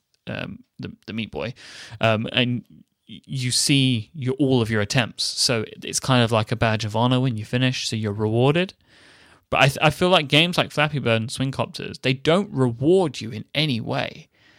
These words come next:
Like, it's just like, "Here's four." And I think the, the reason that Flappy Bird became popular is because people saw the reward of challenging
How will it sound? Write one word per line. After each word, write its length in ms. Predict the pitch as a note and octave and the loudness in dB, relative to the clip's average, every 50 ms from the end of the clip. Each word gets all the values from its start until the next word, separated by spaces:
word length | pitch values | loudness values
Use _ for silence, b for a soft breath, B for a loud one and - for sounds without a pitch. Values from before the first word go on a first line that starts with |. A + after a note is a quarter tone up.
| b b b b | b b b b
Like, 200 | - A#2+ A2 - - | 0 0 0 2 0
it's 160 | C#3 B2 - | 0 2 4
just 240 | - C#3 B2+ - - | 2 2 2 4 4
like, 260 | C3 A#2+ - - - _ _ _ | 4 4 2 0 -8 _ _ _
"Here's 300 | - - - B2 A#2+ B2+ | -8 -4 -2 -2 -2 -2
four." 520 | - - - - F3 D3+ A#2 A2+ A2 - B B B B B B B | -6 -6 -2 2 2 4 4 2 0 -4 B B B B B B B
And 160 | E3 D#3 D#3+ | 6 8 8
I 60 | D#3+ | 8
think 240 | D#3 - F#3 D#3+ C3+ | 6 4 0 0 2
the, 240 | D#3+ D#3 C#3+ C#3 - | 2 2 0 -2 -4
the 160 | - D3 D3+ | 0 0 2
reason 380 | C#3+ D3+ E3 F#3 F#3+ E3+ E3 D3 | 2 2 0 0 2 2 2 2
that 120 | C#3 - - | 2 0 2
Flappy 260 | - D3 C#3 D3 D3 | 0 0 2 0 -2
Bird 360 | B2+ C3 C3 B2+ B2+ B2 B2 - _ _ | 0 2 4 4 4 2 0 -4 _ _
became 360 | - C3 B2+ - - B2 A#2+ A#2 | -6 -6 -4 -2 -4 -4 -2 0
popular 540 | - F3+ F#3 F#3 C#3 B2 - - G#2 G2 - | 2 2 2 2 -2 -6 -6 -6 -6 -6 -8
is 80 | - A#2+ | -10 -10
because 340 | - B2+ - - C3+ A#2+ - | -10 -10 -4 -2 -2 -2 -2
people 480 | - - E3 E3+ E3 - E3+ D#3 D3+ | -6 -8 -8 -8 -4 -2 -2 0 0
saw 320 | C#3 - - - C#3 C3 B2+ | 0 0 2 2 2 2 2
the 120 | B2 B2+ | 0 -2
reward 540 | A#2 B2 A#2+ A2+ A#2 B2 B2+ B2 B2 B2 B2 | -2 -2 -2 0 0 0 2 2 2 2 0
of 120 | A#2+ A2+ | -2 -2
challenging 640 | - - - C#3 C#3 D3+ D3+ C3+ B2+ A2+ - A2+ A#2 | -4 -2 0 2 4 4 4 2 2 0 -2 -2 -4